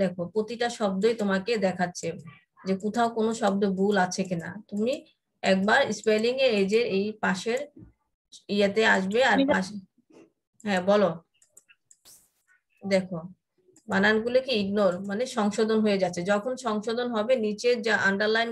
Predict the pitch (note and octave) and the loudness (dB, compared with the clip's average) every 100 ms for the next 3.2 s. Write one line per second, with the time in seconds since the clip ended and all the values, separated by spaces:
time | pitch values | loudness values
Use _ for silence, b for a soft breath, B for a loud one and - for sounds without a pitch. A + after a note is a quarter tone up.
0 | A3+ A#3 B3 B3 A#3 B3 C#4+ G#3+ G#3 G#3+ | -6 -4 -4 -4 -4 -4 -4 -6 -4 -2
1 | G3+ G3 B3+ F#4+ - _ _ _ _ _ | -2 -2 -4 -6 -12 _ _ _ _ _
2 | B3 B3 A#3 G#3+ G3 F#3 F3 F3 A3+ A#3 | 4 6 6 4 2 2 0 -2 -6 -4
3 | - A#3+ | 2 2